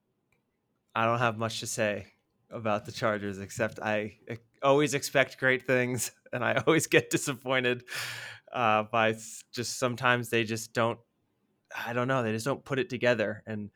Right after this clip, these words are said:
I used to agree with Brandon Staley his first year when he,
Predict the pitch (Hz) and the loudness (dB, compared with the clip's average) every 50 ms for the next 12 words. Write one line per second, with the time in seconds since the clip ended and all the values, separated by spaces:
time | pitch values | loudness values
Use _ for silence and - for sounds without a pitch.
0 | _ _ _ _ _ _ _ - 123 123 120 120 139 147 151 - - 180 175 175 | _ _ _ _ _ _ _ 2 2 2 2 2 0 0 0 0 2 4 4 4
1 | 160 147 160 165 165 165 165 - - 160 151 156 156 160 156 151 - 156 151 151 | 2 2 0 2 2 2 0 0 2 4 4 4 4 0 -2 -2 0 4 4 4
2 | 156 160 170 165 160 160 143 139 - - 147 147 151 - - 156 151 151 147 151 | 4 4 2 0 -2 -4 -4 -4 -2 0 0 0 0 -2 -6 -4 -2 0 0 -2
3 | 156 156 _ - 135 131 127 127 123 139 135 135 131 131 131 139 | -2 -6 _ -8 -6 -6 -6 -8 -8 -6 -6 -4 -4 -6 -8 -10